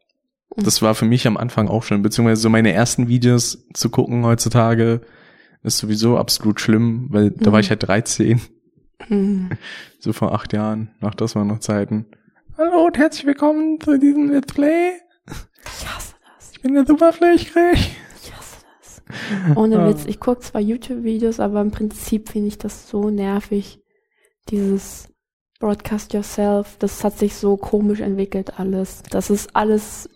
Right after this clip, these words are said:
Speaker 1: eintönig, alles gleich. Das finde ich, ich reiß damit jetzt ein ziemlich großes Thema an, aber
Speaker 2: Das ist okay.
Speaker 1: ich finde das furchtbar. Ich finde alle Menschen, die, okay, damit greife ich jetzt vielleicht Leute an, die bei dem Podcast zuhören.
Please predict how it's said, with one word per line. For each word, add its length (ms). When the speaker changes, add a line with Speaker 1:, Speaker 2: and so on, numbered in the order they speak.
Speaker 1:
eintönig, 760
alles 320
gleich. 340
Das 160
finde 220
ich, 120
ich 160
reiß 160
damit 240
jetzt 180
ein 100
ziemlich 280
großes 320
Thema 420
an, 180
aber 180
Speaker 2:
Das 200
ist 60
okay. 220
Speaker 1:
ich 100
finde 240
das 120
furchtbar. 580
Ich 100
finde 220
alle 380
Menschen, 760
die, 440
okay, 340
damit 280
greife 300
ich 80
jetzt 180
vielleicht 520
Leute 440
an, 200
die 80
bei 160
dem 180
Podcast 520
zuhören. 440